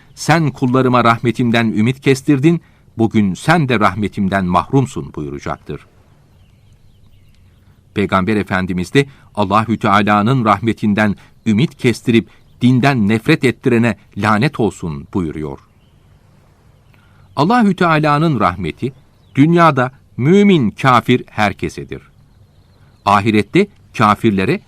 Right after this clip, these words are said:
rahmetin zerresi yoktur. Ayet-i kerimede mealen "Rahmetim her şeyi kaplamıştır." buyurulduktan sonra,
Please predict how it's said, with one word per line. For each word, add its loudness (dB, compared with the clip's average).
rahmetin -2
zerresi -6
yoktur. -16
Ayet-i 2
kerimede 2
mealen 0
"Rahmetim 2
her 0
şeyi 0
kaplamıştır." -2
buyurulduktan 0
sonra, -2